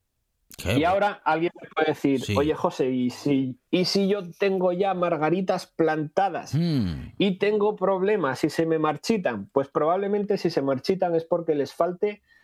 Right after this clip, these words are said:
Speaker 2: agua. Hay que escarbar un poquitín con la mano en el suelo, así como le gusta a Monchi, para mancharse,
Speaker 1: <laughs>
Speaker 2: para poder ver si realmente ese terreno está con humedad o no,
Speaker 1: Ujú.
Speaker 2: y echar un riego suave cada dos o tres días, como comentaba antes.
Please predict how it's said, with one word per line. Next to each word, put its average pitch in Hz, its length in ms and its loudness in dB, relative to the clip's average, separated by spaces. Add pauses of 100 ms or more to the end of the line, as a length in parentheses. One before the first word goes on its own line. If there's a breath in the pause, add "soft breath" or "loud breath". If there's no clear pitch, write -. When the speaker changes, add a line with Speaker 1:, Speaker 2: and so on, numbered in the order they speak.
(200 soft breath)
Speaker 2:
agua. 107 460 -2
Hay 117 240 2
que 135 80 2
escarbar 143 520 0
un 175 120 -2
poquitín 165 460 0
con 143 180 0
la 123 120 2
mano 156 260 2
en 165 80 2
el 151 140 2
suelo, 185 300 0
así 165 220 -2
como 180 220 0
le 170 80 2
gusta 170 340 0
a - 20 -2
Monchi, 165 420 0
para 123 240 0
mancharse, 123 880 0
Speaker 1:
<laughs> 117 480 0
Speaker 2:
para 131 260 0
poder 156 340 -2
ver 202 180 0
si 160 420 0
realmente 185 680 0
ese 175 200 0
terreno 170 540 0
está 165 300 -4
con 160 140 0
humedad 165 380 2
o 180 60 0
no, 208 280 -2
Speaker 1:
Ujú. 135 420 0
Speaker 2:
y 220 320 -4
echar 156 360 2
un 170 140 0
riego 175 380 0
suave 180 500 0
cada 123 340 0
dos 160 220 0
o 143 60 -2
tres 123 220 -2
días, 117 260 0
como 127 240 0
comentaba 117 600 0
antes. 110 360 -4